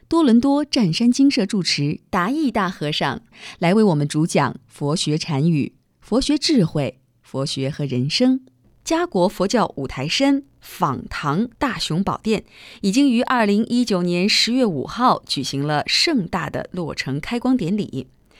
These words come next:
那么今天呢，首先就为朋友们介绍一下加拿大五台山。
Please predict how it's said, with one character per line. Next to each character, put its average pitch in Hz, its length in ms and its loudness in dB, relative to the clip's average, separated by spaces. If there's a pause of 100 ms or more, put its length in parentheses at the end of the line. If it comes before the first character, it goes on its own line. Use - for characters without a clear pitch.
(120)
那 190 80 -4
么 175 80 2
今 190 140 2
天 208 160 4
呢， 180 120 2 (200)
首 - 180 -2
先 165 140 0
就 196 100 0
为 165 100 2
朋 151 180 -2
友 165 60 -2
们 139 140 -2
介 175 260 0
绍 156 200 -2
一 - 80 -6
下 - 340 -2
加 - 160 -4
拿 151 100 -2
大 147 160 -6
五 113 120 -10
台 - 160 -10
山。 226 300 2